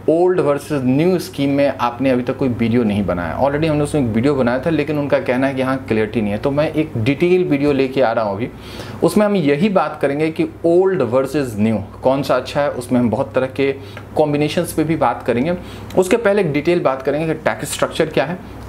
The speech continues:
कैसे लगता है, उसको लेके फिर आगे बढ़ते हैं। तो सबसे पहले बात करते हैं, स्क्रीन पे आपको सारी चीज़ें दिख भी रही होगी। अगर हम बात करें तो स्लैब कैसे है, पहले मैं अभी age wise नहीं जा रहा हूँ, मैं एक general ले रहा हूँ। up to ढाई लाख nil है,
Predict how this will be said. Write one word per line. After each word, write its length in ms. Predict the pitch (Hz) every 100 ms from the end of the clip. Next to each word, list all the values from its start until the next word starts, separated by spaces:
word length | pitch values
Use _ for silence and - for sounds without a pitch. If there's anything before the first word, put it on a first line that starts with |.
| -
कैसे 280 | 135 135 127
लगता 400 | 107 110 127 156
है, 100 | 180 170
उसको 200 | 156 202
लेके 260 | 151 147 165
फिर 240 | 175 -
आगे 220 | 92 92
बढ़ते 220 | 95 87 -
हैं। 100 | 147
तो 80 |
सबसे 240 | 185 214 294
पहले 200 | 254 240
बात 320 | 147 170 -
करते 240 | 147 - 175
हैं, 120 | 185
स्क्रीन 340 | - - 170
पे 100 | 165
आपको 200 | 147 151
सारी 200 | 156 143
चीज़ें 300 | 147 147 135
दिख 180 | 135 151
भी 80 | 151
रही 140 | 127
होगी। 240 | 120 120 190 - - - - - - - - - - - - - - -
अगर 220 | 185 247
हम 120 | 247
बात 200 | 190 175
करें 220 | 180 180
तो 80 | 190
स्लैब 400 | 196 - 180 180 -
कैसे 280 | 135 113 104
है, 140 | 78 -
पहले 280 | 180 202 202 - -
मैं 280 | 151 180 170
अभी 300 | - 151 175
age 200 | 156 160
wise 240 | 156 156 147
नहीं 160 | 151
जा 140 | 143 123
रहा 100 | 151
हूँ, 140 | 185
मैं 180 | 160 170
एक 200 | 175 131
general 320 | 113 175 175
ले 140 | 120 90
रहा 120 | 71
हूँ। 100 | - - -
up 160 | 160 -
to 100 | 208
ढाई 320 | 127 120 151
लाख 260 | 170 180 -
nil 300 | 117 107 90
है, 160 | 95